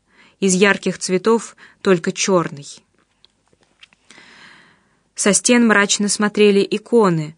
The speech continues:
словно специально покрытые толстым слоем копоти.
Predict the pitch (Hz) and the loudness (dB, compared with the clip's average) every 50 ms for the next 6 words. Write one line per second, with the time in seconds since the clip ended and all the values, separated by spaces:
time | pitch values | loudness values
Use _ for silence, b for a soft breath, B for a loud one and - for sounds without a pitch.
0 | _ _ - - - - 214 202 202 196 - - 202 - - - 202 202 208 220 | _ _ -14 -8 -2 0 2 2 2 0 0 -2 -2 -2 0 0 2 2 2 2
1 | 220 208 202 - 180 185 - 202 196 208 202 208 202 190 - 190 190 208 190 - | 0 0 0 -2 -2 -2 -2 0 0 0 2 2 0 0 2 0 0 -2 -2 -6
2 | - 202 196 - - 196 196 190 185 180 185 - - 202 180 - 156 160 - - | -6 -4 -4 -4 -2 0 0 0 0 0 -2 -4 -4 -4 -4 -4 -6 -6 -6 -6
3 | 165 - | -6 -8